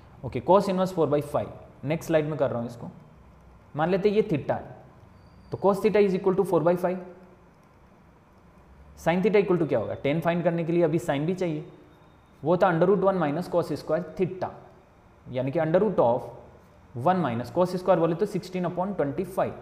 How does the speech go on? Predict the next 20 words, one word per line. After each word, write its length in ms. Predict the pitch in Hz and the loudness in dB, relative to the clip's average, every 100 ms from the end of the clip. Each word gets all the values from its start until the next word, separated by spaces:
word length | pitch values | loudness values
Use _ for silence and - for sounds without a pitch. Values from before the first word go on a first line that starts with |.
| - - - - - | -18 -20 -20 -20 -8
यानी 120 | 139 | -6
कि 80 | 160 | -4
ट्वेंटी 260 | 170 180 202 | -2 0 2
फ़ाइव 200 | 214 185 | 0 0
माइनस 240 | 151 151 | -2 -4
सिक्सटीन 360 | 156 147 - 147 | -6 -6 -8 -6
मतलब 440 | 143 139 139 131 - | -6 -2 -2 -2 -10
कितना 220 | 147 170 | -10 -8
आया? 180 | 123 - - - _ _ _ _ _ - | -8 -12 -20 -20 _ _ _ _ _ -6
three 140 | 127 | -4
by 140 | 147 180 | -2 -4
five। 200 | 196 202 - - - _ - - - _ _ _ _ _ _ - _ - | -6 -8 -14 -20 -20 _ -20 -20 -20 _ _ _ _ _ _ -20 _ -4
यस, 240 | 185 185 | -2 -2
sin 160 | 139 139 | -4 -2
theta 180 | 170 180 | 0 0
equal 180 | 180 180 | 0 0
to 60 | 180 | 0
three 100 | 185 151 | 0 0
by 80 | 131 | 0
five। 220 | 101 | -4